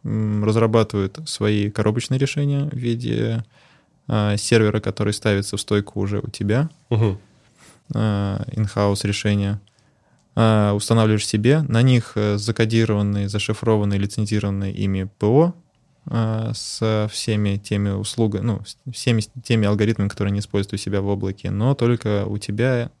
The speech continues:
Speaker 1: ну, т-, в твоем контуре защиты, в твоем дата-центре, например.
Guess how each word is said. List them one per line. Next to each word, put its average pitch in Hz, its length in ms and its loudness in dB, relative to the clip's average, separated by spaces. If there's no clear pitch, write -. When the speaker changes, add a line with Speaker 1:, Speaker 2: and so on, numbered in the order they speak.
Speaker 1:
ну, 104 160 -4
т-, 110 120 -12
в - 160 -20
твоем 107 300 0
контуре 101 380 0
защиты, 110 520 -4
в - 80 -20
твоем 110 240 2
дата-центре, 98 560 -2
например. 95 480 -6